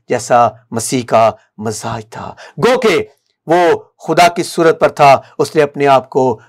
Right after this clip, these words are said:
खाली कर दिया, उसने अपने आप को छोटा कर दिया, उसने अपने आप को नीचे ले आया ताकि इंसान की शक्ल में रहकर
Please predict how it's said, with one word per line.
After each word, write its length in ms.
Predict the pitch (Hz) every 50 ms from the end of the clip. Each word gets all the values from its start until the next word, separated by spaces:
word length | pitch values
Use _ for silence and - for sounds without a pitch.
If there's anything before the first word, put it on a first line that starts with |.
| - -
खाली 340 | - - 151 143 143 139
कर 200 | 131 - 135 107
दिया, 320 | 101 107 113 104 101 90 90 - - -
उसने 260 | - 160 - 175 170 165
अपने 300 | 165 160 - - 160 160
आप 220 | 160 156 156 -
को 280 | - 160 151 143 143 - - _ _ -
छोटा 280 | - 165 - 170 151
कर 180 | 147 - 135 120
दिया, 320 | 117 120 117 113 107 107 - - -
उसने 260 | 185 - - 180 180
अपने 180 | 175 - 170 170
आप 200 | 165 165 160 165
को 280 | - 160 160 147 143 - _ _ 151
नीचे 360 | 165 208 240 233 - 214 180
ले 140 | 160 151 143
आया 200 | 135 135 131 127 127 - _ _ -
ताकि 220 | 147 135 - 147
इंसान 440 | 139 139 - - - 160 156 156 143
की 120 | - -
शक्ल 320 | 127 - - 151 - 143 143
में 140 | 139 131 143
रहकर 420 | 147 139 143 - 139 135 131